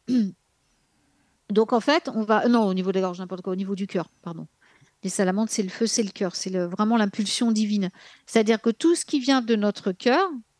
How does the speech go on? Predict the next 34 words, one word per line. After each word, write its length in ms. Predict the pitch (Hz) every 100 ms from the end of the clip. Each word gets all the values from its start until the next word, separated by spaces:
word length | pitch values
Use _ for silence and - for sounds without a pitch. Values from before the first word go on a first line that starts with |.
| _
c'est 100 | -
pour 120 | 202 -
ça 120 | 392
qu'on 180 | - 285
dit 160 | 240
toujours, 420 | - 214 220 381 359 _ _ -
quand 200 | 240 262
on 140 | 226
agit 320 | 226 220 339
à 80 | 392
partir 460 | - 233 - 240 208
du 140 | 196
cœur, 340 | - 262 330 -
on 140 | 214
agit 440 | 214 214 214 302 277
juste. 520 | 180 185 285 - - 165 - _ _ _ _ _ _ _ _ _
Tout 220 | - 302 254
est 60 |
juste. 480 | 202 190 196 - 190 185 _ _ _ _ _ _
Parce 220 | 214 208 -
que 240 | 370 311 _ -
la 220 | 254 247
présence 340 | - 233 240
divine, 260 | 226 247 311
elle 140 | 220
est 40 | 208
située 360 | - 226 -
au 40 | 247
niveau 220 | 220 196
du 160 | 185 190
cœur, 280 | 240 311 381 _ _ _ _
que 240 | - 302 285
l'élément 440 | 247 254 254 254
feu 400 | 240 - 269 240